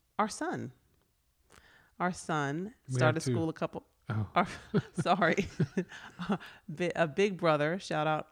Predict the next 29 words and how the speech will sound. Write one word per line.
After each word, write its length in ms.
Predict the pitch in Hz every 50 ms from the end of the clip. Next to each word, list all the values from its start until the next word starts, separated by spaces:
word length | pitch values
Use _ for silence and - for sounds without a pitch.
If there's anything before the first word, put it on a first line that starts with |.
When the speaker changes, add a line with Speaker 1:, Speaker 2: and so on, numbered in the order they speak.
| _ -
Speaker 1:
um, 120 | 147 143 147
our 100 | 147 143
big 260 | 147 - 160 151 147
brother. 400 | - 151 139 131 135 139 156 - - - - - - - - _ _
He 120 | - 196 185
started 300 | - - 190 180 180 180
school 520 | - - - - 185 180 180 180 190 208
a 40 | 208
couple 240 | - - 190 180 185
weeks 260 | 175 185 175 - -
ago. 440 | 170 - 175 170 175 180 190 208 226
He's 160 | 233 165 160
already 240 | 151 147 147 147 143
been 180 | 143 143 135
the 80 | 135 127
line 380 | 127 131 135 139 147 160 165 170
leader 260 | 180 185 180 190 190
at 120 | 180 -
school. 560 | - - - 185 185 190 196 202 220 254 349 226
Speaker 2:
Yeah. 320 | 127 117 110 117 131 127 104 - - - - _
Speaker 1:
He's 100 | - -
already 200 | 165 160 160 156
did 160 | 143 170 156
a 60 | 156
few 220 | 160 - 156 151 143
projects 580 | - - 156 151 160 160 - 175 170 - -
at 120 | 185 165 -
school. 560 | - - - 175 175 180 185 185 196 156 117
Speaker 2:
Yeah. 260 | 120 120 120 110 101